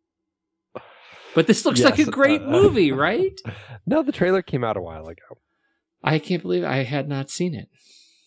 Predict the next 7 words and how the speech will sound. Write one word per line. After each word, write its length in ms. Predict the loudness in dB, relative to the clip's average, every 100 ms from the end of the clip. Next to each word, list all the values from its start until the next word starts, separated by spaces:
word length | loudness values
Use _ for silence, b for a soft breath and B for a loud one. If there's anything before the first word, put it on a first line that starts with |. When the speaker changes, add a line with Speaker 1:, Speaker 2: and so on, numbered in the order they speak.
| b b _ _ -10
Speaker 1:
Uh, 300 | -8 -6 0
Speaker 2:
It 60 | 2
looks 220 | 2 -2
great. 340 | -6 -4 -4 -6
It, 440 | -6 -6 -10 -10
Sean 340 | -4 -2 -2
Penn 440 | -6 -6 -6 -10